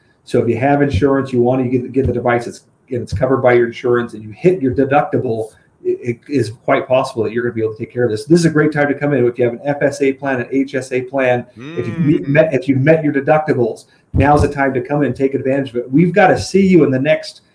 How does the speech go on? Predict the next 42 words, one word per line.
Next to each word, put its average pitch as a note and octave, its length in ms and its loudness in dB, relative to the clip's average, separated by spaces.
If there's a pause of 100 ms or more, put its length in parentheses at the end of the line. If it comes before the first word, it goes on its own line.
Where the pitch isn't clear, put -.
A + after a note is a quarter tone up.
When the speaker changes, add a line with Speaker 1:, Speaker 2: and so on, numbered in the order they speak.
(300)
Speaker 1:
thirty D#3+ 320 6
days, C3+ 460 4
really, D3+ 480 2
in C3 80 -2
order C#3 220 0
for C#3 120 0
us C3 120 0
to A#2+ 100 -6
make, C3 200 -4
take C#3 160 -4
advantage C3 380 -2
for C3 120 -6
your, A#2+ 200 0
of B2 180 -6
your, A2 320 -4
of B2 220 -8
your, A2 240 -6
uh, G#2+ 260 -2 (120)
insurance C3+ 460 -6
benefit. D3 480 -4 (220)
Speaker 2:
Yeah. A#2+ 240 -6
Speaker 1:
So B2 420 4
it's B2+ 180 0
a C3+ 40 2
good D3+ 280 2
time D3+ 220 4
if B2 80 0
you're, C3+ 220 0
if D3 220 0
you've F3+ 100 6
been E3 160 2
questioning D#3+ 360 2
whether C#3+ 140 4
or C#3+ 40 4
not C#3+ 160 2
this C3 140 -2
is A#2+ 100 -8
the B2 60 0
right C3 240 2
thing C3 200 -4
for C3+ 80 -8
you, B2+ 320 2